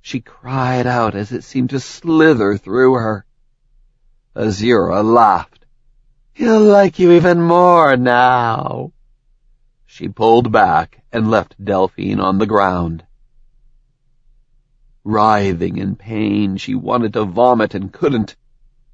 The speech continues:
But after a few minutes, the pain lessened, and an unbearable heat started deep inside her, one that wouldn't let her sleep another minute.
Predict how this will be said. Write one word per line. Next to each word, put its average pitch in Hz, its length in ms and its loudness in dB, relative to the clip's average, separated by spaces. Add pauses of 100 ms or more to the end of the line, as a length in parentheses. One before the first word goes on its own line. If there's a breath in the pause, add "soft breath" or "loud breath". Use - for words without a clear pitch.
(480)
But - 100 -12
after 113 320 -4
a 117 80 -2
few 147 220 0
minutes, 131 680 -2
the 127 100 -6
pain 127 480 -4
lessened, 131 600 -2 (1400)
and - 140 -10
an 101 220 -8
unbearable 113 960 -2
heat - 500 -8 (100)
started 101 600 -4
deep 87 320 -6
inside 98 500 -2
her, 80 240 -14 (580)
one 135 340 0
that 131 180 2
wouldn't 131 420 -2
let 120 220 -2
her 123 200 0
sleep 120 480 -4
another 104 560 0
minute. 101 400 -2